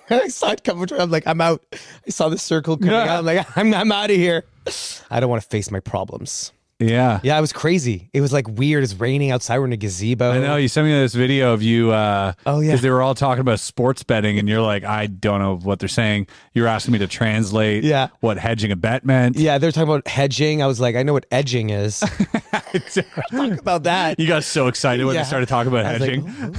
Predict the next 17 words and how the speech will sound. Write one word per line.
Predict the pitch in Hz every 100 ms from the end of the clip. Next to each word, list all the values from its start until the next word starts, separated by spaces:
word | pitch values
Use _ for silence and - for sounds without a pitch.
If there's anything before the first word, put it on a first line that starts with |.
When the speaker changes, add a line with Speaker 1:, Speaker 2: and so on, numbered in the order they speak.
| -
Speaker 1:
"Oh, | 175
what? | 143 147
Speaker 2:
<laughs> |
You're | 165 139
like, | 135
Speaker 1:
What? | 220
Speaker 2:
"Well, | 135
let's | 185
Speaker 1:
Who?" | 180
Speaker 2:
go, | 185
boys." | 156 175 185 143 147 170 160 143
Speaker 1:
<laughs> | - - - - -
Yeah, | 147 156 143
no, | 160 175 160
if, | 139 -
uh, | 147 143
any, | 165